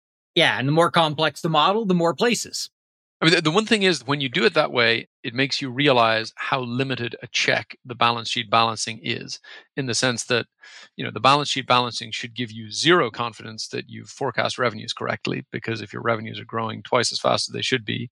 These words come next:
Speaker 2: that's still a business scenario, and the balance sheet will balance. And if you've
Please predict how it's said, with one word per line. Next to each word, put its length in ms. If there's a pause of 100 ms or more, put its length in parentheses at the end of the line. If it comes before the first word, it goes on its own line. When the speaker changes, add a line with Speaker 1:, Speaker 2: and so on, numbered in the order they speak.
Speaker 2:
that's 240
still 480 (200)
a 260
business 400
scenario, 640
and 120
the 60
balance 300
sheet 160
will 100
balance. 460
And 100
if 140
you've 260